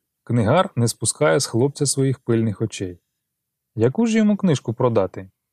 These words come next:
І чи ж є в нього малого п'ятдесят копійок? Запитує:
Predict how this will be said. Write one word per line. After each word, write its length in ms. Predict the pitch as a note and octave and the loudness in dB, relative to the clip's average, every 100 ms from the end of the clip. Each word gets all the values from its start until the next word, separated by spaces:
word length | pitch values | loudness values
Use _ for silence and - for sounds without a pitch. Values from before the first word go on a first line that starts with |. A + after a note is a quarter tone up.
| _ _ _ _ _ _ | _ _ _ _ _ _
І 120 | - C3+ | -4 0
чи 160 | C#3+ | 0
ж 140 | A#2+ B2+ | 2 2
є 100 | G3 | 2
в 40 | |
нього 280 | F#3 D#3 D3 | 2 2 2
малого 500 | C3+ B2 D#3+ D3 B2+ | 2 2 2 0 -2
п'ятдесят 460 | C3 B2+ C3+ C#3 | 0 0 0 -2
копійок? 600 | B2+ F3+ - A2 F#2+ F#2 _ _ _ _ _ _ - | -2 -6 -4 -6 -6 -10 _ _ _ _ _ _ -4
Запитує: 640 | A#2+ C#3+ B2 G#2 F#2 F2 | -2 0 -2 0 -4 -4